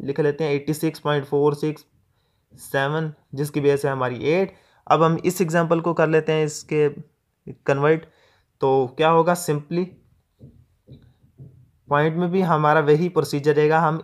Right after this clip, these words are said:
एट, हमने यहाँ पर कुछ रॉन्ग वैल्यू ले ली है, हम एट नहीं ले सकते, तो हम इसकी कुछ एग्जांपल चेंज करके एट को हम सिक्स कर देते हैं।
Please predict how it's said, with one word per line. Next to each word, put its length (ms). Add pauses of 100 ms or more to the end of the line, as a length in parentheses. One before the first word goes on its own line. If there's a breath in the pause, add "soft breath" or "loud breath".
एट, 380 (440 soft breath)
हमने 220
यहाँ 220
पर 220
कुछ 300
रॉन्ग 300
वैल्यू 220
ले 140
ली 60
है, 100
हम 240
एट 280
नहीं 180
ले 140
सकते, 360 (680 soft breath)
तो 60
हम 240
इसकी 280
कुछ 240
एग्जांपल 400
चेंज 260
करके 340
एट 160
को 100
हम 420
सिक्स 320
कर 200
देते 260
हैं। 160